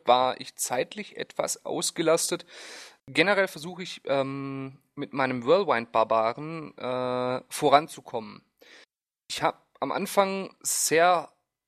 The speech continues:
stark, äh, oder sehr viel Augenmerk auf die Infernal Machine gelegt und hab, äh, dort gegrindet wie ein Weltmeister nach den Schlüsseln. Ihr habt das vielleicht im damaligen Late Game mitbekommen. Mittlerweile habe ich mich eher drauf verlegt, im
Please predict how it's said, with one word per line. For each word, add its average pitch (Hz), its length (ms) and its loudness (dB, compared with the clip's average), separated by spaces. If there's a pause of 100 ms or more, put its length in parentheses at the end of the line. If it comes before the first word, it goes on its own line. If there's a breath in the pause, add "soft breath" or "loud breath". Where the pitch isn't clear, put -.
(380)
stark, 143 540 2
äh, 139 240 2
oder 127 180 -6
sehr 160 160 -4
viel - 140 -14
Augenmerk 156 520 0
auf - 180 -8
die 135 360 -12
Infernal 139 380 -2
Machine 175 320 -4
gelegt 190 380 -10
und 139 120 -8
hab, - 260 -6 (100)
äh, 123 240 0
dort - 260 0
gegrindet 139 420 0
wie 143 100 2
ein 131 100 -4
Weltmeister 151 400 0
nach 123 160 -2
den - 120 -12
Schlüsseln. 180 560 -8 (400)
Ihr 131 240 4
habt 143 200 0
das 127 120 0
vielleicht - 320 0
im 127 380 -8
damaligen 127 500 0
Late 139 220 0
Game 117 160 0
mitbekommen. 127 480 -4 (480 loud breath)
Mittlerweile 147 500 4
habe 143 160 0
ich - 120 -10
mich - 180 -12
eher 135 100 -2
drauf 131 240 -2
verlegt, 127 360 -6
im 123 420 -12